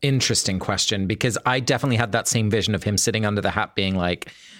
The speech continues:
"Please Gryffindor, please Gryffindor, please Gryffindor," which is different from "Not Slytherin, not Slytherin, not Slytherin." And honestly, my guess is that actually he shouldn't have been in either. I mean, are we agreeing once again that houses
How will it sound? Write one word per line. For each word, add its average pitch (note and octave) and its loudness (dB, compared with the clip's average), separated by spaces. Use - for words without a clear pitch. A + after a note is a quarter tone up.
"Please A#2+ 0
Gryffindor, F#2+ 0
please A2 0
Gryffindor, F#2 -2
please A2 0
Gryffindor," F#2 -2
which - 0
is C3+ 0
different F3+ -2
from C3 2
"Not A#2+ 0
Slytherin, G2+ 2
not G2+ 2
Slytherin, F#2+ 0
not F#2+ 0
Slytherin." F2 -2
And C#3+ 0
honestly, E3 2
my B2 4
guess C3+ 0
is C3+ 0
that - 0
actually A#2 0
he A#2+ -2
shouldn't A#2+ 2
have - -4
been A#2 0
in G2+ 0
either. G#2+ -2
I A#2 0
mean, F#2+ 2
are G2+ 0
we F#2+ 2
agreeing F2+ 2
once F2+ 0
again F2+ 0
that E2 -2
houses F2+ 0